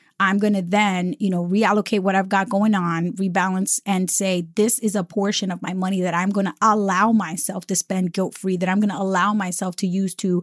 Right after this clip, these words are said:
pursue passions or to travel or to do whatever I want with no judgment.'" Um, and if you don't have that, then you tend to just group all your money into one big bucket and, and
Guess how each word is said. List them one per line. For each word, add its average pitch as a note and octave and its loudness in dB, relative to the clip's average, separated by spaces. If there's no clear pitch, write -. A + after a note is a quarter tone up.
pursue G3 0
passions F3 -2
or F3+ -4
to F#3+ -8
travel F3 -2
or F3 -6
to F3 -10
do G3 -2
whatever G3 -2
I F#3+ -2
want F#3 0
with F#3 -2
no G3+ 2
judgment.'" F#3 -2
Um, F3+ -2
and G#3 4
if G3 -2
you A#3+ 6
don't G#3 2
have A#3 -2
that, F3 0
then G3+ 2
you G3 2
tend G#3+ 0
to A3 0
just F#3 -2
group G3+ 0
all G#3+ 4
your A#3 4
money F#3+ 2
into F#3 -2
one G3+ 2
big F3+ -2
bucket G3 -2
and, F3+ -2
and F#3 -2